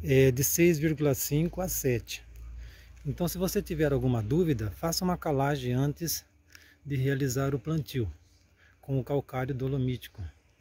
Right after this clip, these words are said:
Após semear, vamos cobrir a cova.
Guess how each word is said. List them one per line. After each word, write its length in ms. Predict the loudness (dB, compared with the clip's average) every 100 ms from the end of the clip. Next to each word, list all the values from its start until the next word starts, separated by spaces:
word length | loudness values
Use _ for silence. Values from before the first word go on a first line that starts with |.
| _ _ _ -6
Após 420 | -6 -4 0 2
semear, 680 | 4 6 8 8 8 6 0 -12 _ _ _
vamos 360 | -4 -2 -2 -8 -14
cobrir 380 | -4 0 2 4
a 80 | 2
cova. 500 | 2 2 4 0